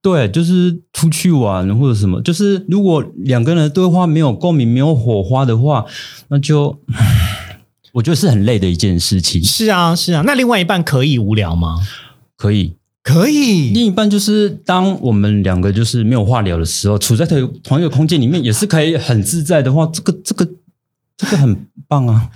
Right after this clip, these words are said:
Speaker 2: 这个听起来感觉，好，没关系，我们，
Speaker 1: 嗯。
Speaker 2: 我们继续再聊，后面才，才会知道一些端倪在。好，所以你觉得第一个他要够，
Speaker 1: 嗯。
Speaker 2: 有，有共同兴趣或是可以聊得来。
Speaker 1: 对。
Speaker 2: 那还有吗？什么样的人可以跟你当朋友？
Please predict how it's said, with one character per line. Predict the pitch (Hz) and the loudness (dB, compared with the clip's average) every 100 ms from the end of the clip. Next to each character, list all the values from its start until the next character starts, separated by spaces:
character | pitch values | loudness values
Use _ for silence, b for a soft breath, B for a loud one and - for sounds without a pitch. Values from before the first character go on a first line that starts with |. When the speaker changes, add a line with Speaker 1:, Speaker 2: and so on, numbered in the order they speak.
| 165 | -4
Speaker 2:
这 | 311 | -2
个 | |
听 | 285 269 | 0 0
起 | 254 | 0
来 | 156 | 0
感 | 131 | 0
觉， | 160 160 160 | 0 -2 -2
好， | 120 | -2
没 | 104 151 | 0 0
关 | 165 196 | 2 2
系， | |
我 | 143 | 2
们， | 131 | 2
Speaker 1:
嗯。 | 135 | 2
Speaker 2:
我 | |
们 | 135 | 2
继 | 190 | 2
续 | 214 | 2
再 | 208 | 0
聊， | 151 113 104 | 0 0 0
后 | 160 208 | 0 0
面 | 185 | 2
才， | 139 117 | 2 0
才 | 123 | 0
会 | 139 165 | 0 0
知 | 147 | 0
道 | 156 127 | 0 0
一 | |
些 | 127 120 | -2 0
端 | 127 113 104 | 0 2 0
倪 | 87 | 0
在。 | 82 95 - B B B B | -2 -4 -4 B B B B
好， | - 131 | -6 -2
所 | 240 | 0
以 | |
你 | 220 | 0
觉 | 147 165 | 0 0
得 | |
第 | 165 180 | 0 0
一 | |
个 | 156 | 0
他 | 113 139 | 0 0
要 | 143 113 135 143 _ - | 0 -2 -6 -12 _ -2
够， | 196 135 139 | 0 0 -2
Speaker 1:
嗯。 | 165 | -4
Speaker 2:
有， | 156 | 0
有 | 123 113 | 2 2
共 | 202 165 | 2 2
同 | 123 | 2
兴 | 113 147 | 2 2
趣 | 117 135 | 2 2
或 | 120 | 2
是 | 113 | 0
可 | - 107 | 0 0
以 | 98 | 0
聊 | 85 78 | 0 0
得 | 82 | -2
来。 | 80 147 156 _ _ | -2 -6 -12 _ _
Speaker 1:
对。 | 101 90 85 - - | -2 -2 -2 -6 -4
Speaker 2:
那 | 180 | -2
还 | 135 | 0
有 | 139 123 | 0 -2
吗？ | 110 101 | -2 -2
什 | 101 | 0
么 | 151 | 0
样 | 247 | 2
的 | 160 | 2
人 | 123 | 0
可 | 113 | 0
以 | 127 - _ | -2 -4 _
跟 | 165 160 | 0 0
你 | 107 - - | 0 -4 -6
当 | 110 113 | -2 0
朋 | 110 87 | 0 -2
友？ | 90 - | -2 -6